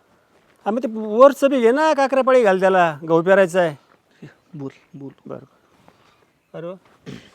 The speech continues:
Speaker 1: या, पुढे या. काय म्हणता? हा, ठेवतो, नंतर बोलतो.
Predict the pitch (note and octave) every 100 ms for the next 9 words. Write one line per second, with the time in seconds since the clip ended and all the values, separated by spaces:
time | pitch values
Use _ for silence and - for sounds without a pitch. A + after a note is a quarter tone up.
0 | _ _ _ _ C#3+ - _ - C3+ G#2+
1 | _ _ F3 F#3+ E3+ F#3 _ _ _ _
2 | _ - F#3+ G#3+ G#3+ A3+ A#3 G#3+ G#3+ G3+
3 | F3